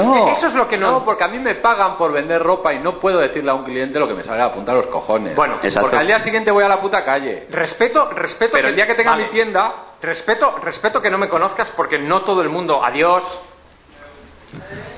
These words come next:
Speaker 3: Sigue, Alex, sigue, que es muy
Speaker 2: Bueno,
Speaker 3: interesante.
Speaker 2: respeto que no me conozcas, pero hay algunos, y Sune lo sabrá porque por eso me han puesto aquí, hay algunos que queremos hacer otro tipo de radio.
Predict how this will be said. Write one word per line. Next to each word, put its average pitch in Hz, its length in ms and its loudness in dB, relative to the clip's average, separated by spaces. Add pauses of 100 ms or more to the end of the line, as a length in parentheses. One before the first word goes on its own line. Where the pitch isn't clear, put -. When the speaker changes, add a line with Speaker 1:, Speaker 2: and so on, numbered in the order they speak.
(1300)
Speaker 3:
Sigue, 123 220 2
Alex, 151 200 2
sigue, 165 200 4 (140)
que 123 60 -6
es 123 60 0
muy 147 100 2
Speaker 2:
Bueno, 151 160 2
Speaker 3:
interesante. 113 280 -4
Speaker 2:
respeto 202 260 -2
que 202 60 0
no 175 60 0
me 160 100 -2
conozcas, 120 560 -6
pero 131 260 0 (100)
hay 233 200 2
algunos, 165 760 0 (640)
y 131 220 -8
Sune 165 360 0
lo 160 120 2
sabrá 147 440 2
porque 127 260 -6 (240)
por 127 120 -4
eso 135 180 -2
me 147 80 0
han 139 120 -2
puesto 143 240 -2
aquí, 147 360 -2 (120)
hay 156 120 2
algunos 185 500 2
que - 440 -2 (720)
queremos 180 460 2
hacer 175 260 -2
otro 139 240 -2
tipo 139 260 -2
de 131 100 0
radio. 117 460 -2